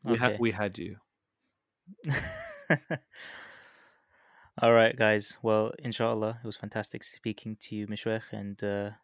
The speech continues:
Speaker 2: I hope you guys enjoyed the episode, and, uh, stay tuned and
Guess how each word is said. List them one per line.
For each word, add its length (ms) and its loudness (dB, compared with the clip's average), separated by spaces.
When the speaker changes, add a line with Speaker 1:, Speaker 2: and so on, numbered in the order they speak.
Speaker 2:
I 80 -8
hope 220 -6
you 60 -4
guys 200 -2
enjoyed 300 -4
the 80 0
episode, 420 -4
and, 300 -6
uh, 240 -6
stay 220 -6
tuned 360 -6
and 300 -8